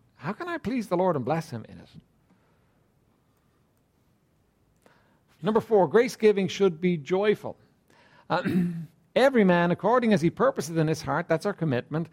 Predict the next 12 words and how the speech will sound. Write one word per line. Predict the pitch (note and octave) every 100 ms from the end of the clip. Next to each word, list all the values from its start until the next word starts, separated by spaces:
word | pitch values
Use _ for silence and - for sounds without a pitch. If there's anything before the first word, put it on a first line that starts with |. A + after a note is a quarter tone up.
| - _
"so | - - A3+ C4
let | A3+
him | G3+ F3
give, | D#3 D#3+ C3+
not | F#3+ C#4+ A#3+
grudgingly | G3 A#3 A3 F3 C#3+ C3 D#3 D3+ - - -
or | F3 F3
of | D#3+
necessity, | D#3+ D3 - A3+ B3+ - B2 B2+ F3 E3 _ _ _ _
for | - E3 D3
God | G3 C4 A3+
loveth | G#3 F#3 C#3 D3+